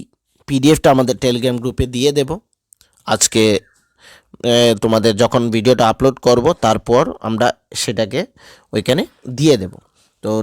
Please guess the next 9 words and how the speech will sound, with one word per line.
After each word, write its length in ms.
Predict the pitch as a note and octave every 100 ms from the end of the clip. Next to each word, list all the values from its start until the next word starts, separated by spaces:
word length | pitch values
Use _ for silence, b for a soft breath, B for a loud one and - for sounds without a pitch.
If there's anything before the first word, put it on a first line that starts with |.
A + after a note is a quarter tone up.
| G2+
ডাউনলোড 300 | A2 B2 B2
করে 120 | C#3+ C3+
তোমরা 160 | A#2 A#2+ A#2
একবার 180 | B2 E3
স্টাডি 280 | - A#2 G#2+ G2
করে 140 | F#2+ F2+
নেবে। 140 | F#2 F#2+ _ B B B B B - C3
নেক্সট 200 | D#3 - -
ক্লাস 200 | F3+